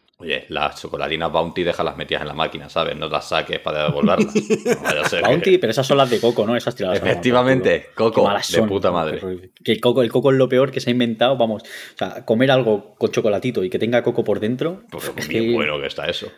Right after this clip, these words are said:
Speaker 3: top diez peores sensaciones de la vida, eh,
Speaker 1: Vamos a
Speaker 3: nivel a
Speaker 1: tener
Speaker 3: lo
Speaker 1: que hacer
Speaker 3: mejor
Speaker 1: una
Speaker 3: top
Speaker 1: tier list
Speaker 3: tres
Speaker 1: de
Speaker 3: de comer caca.
Speaker 1: chocolatinas y demostrarte por qué esta es de las mejores.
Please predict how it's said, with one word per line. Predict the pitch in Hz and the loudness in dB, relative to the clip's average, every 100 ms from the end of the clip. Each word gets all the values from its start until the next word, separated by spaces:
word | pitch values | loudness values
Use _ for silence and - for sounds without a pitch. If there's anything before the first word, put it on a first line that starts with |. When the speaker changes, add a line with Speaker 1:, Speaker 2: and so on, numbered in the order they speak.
| _ | _
Speaker 3:
top | 123 120 | 0 2
diez | 131 143 160 | 4 4 4
peores | - 113 123 | 2 2 2
sensaciones | 123 117 117 123 | 0 0 2 4
de | 120 | 2
la | 98 | 2
vida, | 117 139 151 147 147 110 107 | 2 0 -2 -6 -10 -6 -4
eh, | 98 95 95 92 98 - - - | -2 -2 -2 -2 -4 -8 -12 -2
Speaker 1:
Vamos | 117 117 | 4 8
a | 135 | 8
Speaker 3:
nivel | 127 | 8
a | |
Speaker 1:
tener | 127 | 6
Speaker 3:
lo | |
Speaker 1:
que | 127 | 4
hacer | 131 131 | 8 8
Speaker 3:
mejor | 139 | 8
Speaker 1:
una | 135 117 117 | 6 4 2
Speaker 3:
top | 120 | 4
Speaker 1:
tier | 123 117 | 4 4
list | 120 120 | 2 4
Speaker 3:
tres | 139 | 4
Speaker 1:
de | |
Speaker 3:
de | 123 | 4
comer | 120 117 | 4 4
caca. | 107 110 | 4 4
Speaker 1:
chocolatinas | 135 90 - - 110 92 - | 2 -2 -12 -20 -20 -20 -6
y | 101 | -2
demostrarte | 95 90 - 113 110 107 | -2 -2 0 0 0 -2
por | 101 | -2
qué | 107 | -4
esta | - 98 - | -2 -4 -2
es | 104 101 | -4 -2
de | 101 | -4
las | 92 | -4
mejores. | 98 101 98 - - | -6 -4 -4 -8 -18